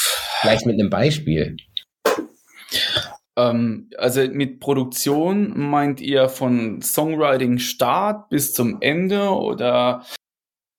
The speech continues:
Speaker 1: Das ist komplett offen gelassen. Das ist das Schöne am, am Themenroulette, dass wir jedes Thema so
Speaker 2: Ja.
Speaker 1: interpretieren können, wie wir es meinen. <laughs>
Speaker 2: Ich denke, für die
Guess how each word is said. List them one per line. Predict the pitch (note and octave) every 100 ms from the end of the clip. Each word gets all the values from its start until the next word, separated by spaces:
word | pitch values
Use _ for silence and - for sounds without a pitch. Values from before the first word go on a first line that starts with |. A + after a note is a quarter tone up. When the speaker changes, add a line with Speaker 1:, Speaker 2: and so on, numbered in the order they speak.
| _ _ _ _ _ -
Speaker 1:
Das | G2 -
ist | G2+ -
komplett | A#2+ A#2 B2 D3 - -
offen | F3 D#3 A#2
gelassen. | F#2 F#2 G2+ G2
Das | C#3
ist | F#3+
das | G3+ -
Schöne | C4 C4
am, | G2+ G2 G#2+
am | A2
Themenroulette, | F3+ A3 A2+ F#2+ B2+
dass | C#3 C3
wir | B2+
jedes | C3 E3 -
Thema | - C#3 A2+
so | D#3+
Speaker 2:
Ja. |
Speaker 1:
interpretieren | F#3+ E3 D3 C3+ D#3 D#3
können, | C#3 A#2+
wie | G#2+
wir | A2+ C#3+
es | C#3
meinen. | C#3 D3 E2 D2+ E2 - - - - - -
<laughs> | C3 B2 - - - - - - - - -
Speaker 2:
Ich | D3+
denke, | F3+ F3+
für | F3
die | F3 E3+